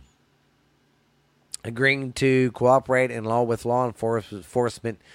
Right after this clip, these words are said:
and testify in a trial the government in order ex-, uh, escape long prison terms, or to escape long prison terms, and Scarfa's ruthless regime of fifteen of the, uh, defendants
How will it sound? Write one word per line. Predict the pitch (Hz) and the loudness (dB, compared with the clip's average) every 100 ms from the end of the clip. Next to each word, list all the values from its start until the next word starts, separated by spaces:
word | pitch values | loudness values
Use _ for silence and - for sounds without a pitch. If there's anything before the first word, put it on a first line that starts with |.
| - - - _ | -20 -20 -20 _
and | 101 | -6
testify | 117 131 - - 127 | 2 2 0 -2 0
in | 120 | 0
a | 110 | -2
trial | - 127 120 104 104 98 _ _ - _ _ | 2 6 6 4 0 -2 _ _ -20 _ _
the | 113 | -6
government | 107 143 143 139 131 | 2 4 4 2 0
in | 127 | 2
order | 127 135 127 123 | 2 4 2 0
ex-, | 107 104 - - | -2 -10 -12 -4
uh, | 113 110 107 104 | 0 0 -2 -4
escape | - - 131 131 | -6 0 2 2
long | 123 127 131 | 0 0 0
prison | 113 135 120 120 | -2 -2 -2 -4
terms, | 107 107 107 104 - - - - - | -6 -6 -6 -8 -12 -20 -20 -12 -2
or | 127 | 0
to | 127 | 0
escape | 113 - 143 147 131 | -2 0 2 2 2
long | 120 110 | -2 -2
prison | 104 120 104 104 | -2 -2 -2 -6
terms, | 113 110 104 | -4 -4 -6
and | 107 | -10
Scarfa's | 101 127 135 135 123 107 | -4 2 4 2 -2 -6
ruthless | 110 139 123 127 123 - - - - _ | -2 -2 0 -2 -2 -4 -14 -20 -20 _
regime | - 123 107 135 127 117 107 101 _ _ _ - | -6 -4 -2 0 0 -4 -8 -14 _ _ _ -10
of | 101 - | -10 -2
fifteen | 139 127 - 135 127 123 | 0 0 -4 -4 -2 -2
of | 120 117 | -2 -2
the, | 107 120 117 | -2 -2 0
uh, | 113 110 110 107 101 | 0 0 0 -2 -4
defendants | 101 110 143 135 113 110 - | -8 -2 0 0 -2 -6 -8